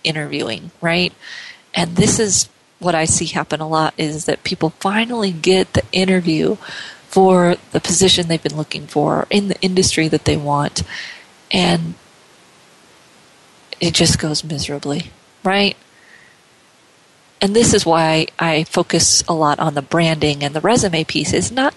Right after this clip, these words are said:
necessarily for those documents, but for when you get into that interview. Because if you can't talk the talk,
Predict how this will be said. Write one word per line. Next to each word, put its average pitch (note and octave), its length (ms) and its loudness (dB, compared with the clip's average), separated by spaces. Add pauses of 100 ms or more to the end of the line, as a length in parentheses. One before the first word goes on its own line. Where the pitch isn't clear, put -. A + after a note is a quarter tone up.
(120)
necessarily F3+ 800 2
for F3 480 2
those D#3 340 4
documents, G#3+ 800 0 (640)
but - 160 2
for F3+ 140 2
when E3 160 2
you D#3 120 -2
get F3+ 300 2
into E3+ 400 0
that D#3+ 200 0
interview. D3+ 400 -6
Because F#3+ 340 0
if - 220 -2
you B3+ 200 -2
can't G3 420 -2 (440)
talk - 560 -2 (140)
the F3+ 60 -4
talk, - 600 0